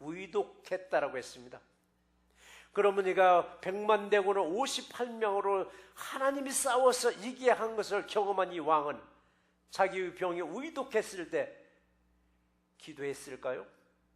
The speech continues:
하나님을 찾았을까요? 기도하지 않았습니다. 하나님을 찾지 않았습니다. 그리고 염려와 걱정 때문에 누구를 찾아간 줄 아세요?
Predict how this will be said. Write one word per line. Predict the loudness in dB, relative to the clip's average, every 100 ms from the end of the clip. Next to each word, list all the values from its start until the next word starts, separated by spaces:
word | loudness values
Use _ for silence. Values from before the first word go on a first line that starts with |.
| _ _ _ _ _ _ -16
하나님을 | -14 -12 -10 -10
찾았을까요? | -10 -10 -10 -10 -10 -8 -10 -12 _ _ _ _ _ _ _ _ _ _ _ _ _ _ _ _ _ _ _ _ _ -18
기도하지 | -10 -6 -6 -4 -4
않았습니다. | -4 -8 -12 -16 -18 -20 -20 _ _ _ _ _ _ _ _ _ _
하나님을 | -8 -2 0 0 -2 -2
찾지 | -4 -2 -2
않았습니다. | -2 -4 -8 -16 -16 -18 _ _ _ _ _ _ -20 -20 _
그리고 | -4 -4 0 2 4
염려와 | 6 4 4 6 8 8 6
걱정 | -6 -2 -4 -2
때문에 | -4 -2 -4 -6
누구를 | -10 -8 -4 -4
찾아간 | -2 -2 0 0 0
줄 | 0
아세요? | -2 -4